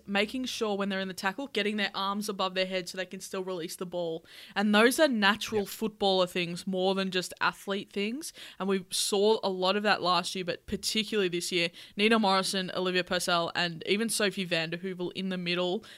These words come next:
Speaker 1: they were the ones that I noticed doing it the most.
Speaker 2: Yeah.
Speaker 1: Yeah.
Speaker 2: Van der Heuvel's underrated in that midfield. That is. The insane thing about Geelong's starting midfield is their best starting midfield are, like, twenty, no, nineteen, nineteen, and twenty.
Speaker 1: Yeah.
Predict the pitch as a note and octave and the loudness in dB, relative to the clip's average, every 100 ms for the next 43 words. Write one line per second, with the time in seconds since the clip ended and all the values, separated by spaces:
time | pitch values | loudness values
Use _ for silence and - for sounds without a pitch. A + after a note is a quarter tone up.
0 | - F#3+ G3 A#3 A3+ G#3+ G3+ F#3 F3+ F3 | 2 6 8 8 6 4 2 0 0 0
1 | E3+ - - F3 F3 D#3+ - - F3+ E3 | -2 -4 -2 -2 -2 -4 -8 -4 -4 -2
2 | D#3 C#4+ - - - _ - G#2 - _ | -4 -4 -4 -8 -12 _ -12 -12 -14 _
3 | _ - - E3 F#3+ F#3+ F3+ D#3+ C#3 - | _ -12 0 2 4 4 4 4 2 0
4 | C3+ A#2+ A#2+ A#2+ A#2 A2 A2 A2 G#2 - | -4 -2 -2 -2 -2 -6 -6 -8 -8 -8
5 | A2 A2+ C#3+ _ - A#2 A2+ A2+ - - | -8 -10 -14 _ -12 -8 -6 -6 -10 -14
6 | - - D#3+ D#3 G3+ A#3+ G#3+ D#3+ D#3 D3+ | -14 -2 -2 2 2 4 2 2 0 0
7 | C3+ - C#3+ C#3 C3 A#2+ A#2+ B2+ A#2 A2 | -2 0 2 2 2 -2 -4 -4 -4 -4
8 | A2 A#2 C3+ C#3 - D3+ D3 A#2+ A#2 B2 | -4 -2 0 -2 2 2 2 -4 -6 -6
9 | A2 G#2+ G#2+ G#2+ - _ - C#3+ C3+ A#2+ | -6 -6 -8 -10 -12 _ -10 -6 -6 -4
10 | D3 C#3 C#3 _ _ _ _ - C#3 A2 | -4 -4 -6 _ _ _ _ -4 -4 -2
11 | B2+ D#3 F3+ F3+ E3 D#3 C#3 C#3 C3+ C#3 | -2 0 0 -2 -2 0 0 -2 -2 -2
12 | B2+ A#2 - A#2 A#2 F#2+ - F#3+ | -2 -2 -4 -4 -6 -8 2 4